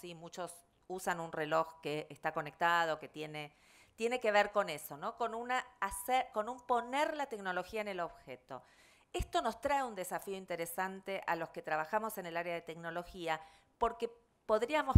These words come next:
pensar cuáles serían esos objetos tecnológicos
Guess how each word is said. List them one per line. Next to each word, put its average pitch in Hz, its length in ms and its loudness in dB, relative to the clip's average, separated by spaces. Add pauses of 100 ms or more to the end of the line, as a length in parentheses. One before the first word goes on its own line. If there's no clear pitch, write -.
pensar 226 640 -2
cuáles 269 240 -2
serían 208 300 -6
esos 208 260 -8
objetos - 1000 -8 (1200)
tecnológicos 165 880 0